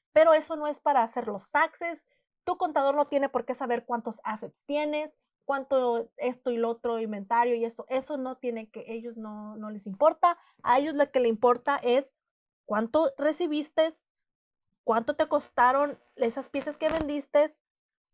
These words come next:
cuánto fueron tus gross profit, cuánto fueron tus gastos y cuánto ganaste. ¿Cuánto fue? Esto es lo que le importa al I R S aquí, este numerito. ¿Cuánto fue lo que tú te llevaste a tu bolsilla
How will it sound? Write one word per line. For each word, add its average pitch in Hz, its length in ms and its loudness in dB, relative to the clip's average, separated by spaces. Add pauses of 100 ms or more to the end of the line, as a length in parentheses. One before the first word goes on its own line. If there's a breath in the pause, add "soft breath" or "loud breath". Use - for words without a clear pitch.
(120)
cuánto 226 320 0
fueron 277 400 0
tus 247 340 -4
gross 262 240 2
profit, 302 560 2 (880)
cuánto 240 300 0
fueron 285 260 4
tus 226 180 -2
gastos 370 520 0
y 247 80 -6
cuánto 262 400 0
ganaste. 214 500 -4 (100)
¿Cuánto 359 380 4
fue? 349 180 -2 (100)
Esto 370 340 -4
es - 40 -8
lo 339 140 0
que 294 80 0
le 269 80 0
importa 254 360 -4
al 254 80 0
I 226 160 4
R 214 180 2
S 196 120 -10
aquí, - 240 -20 (180)
este 294 420 0
numerito. 233 640 -4 (420)
¿Cuánto 320 420 2
fue 311 160 2
lo 311 160 0
que 262 80 -6
tú 285 300 -4 (140)
te 226 220 -4
llevaste 233 360 -6
a 254 60 -10
tu 233 120 -8
bolsilla 233 600 -10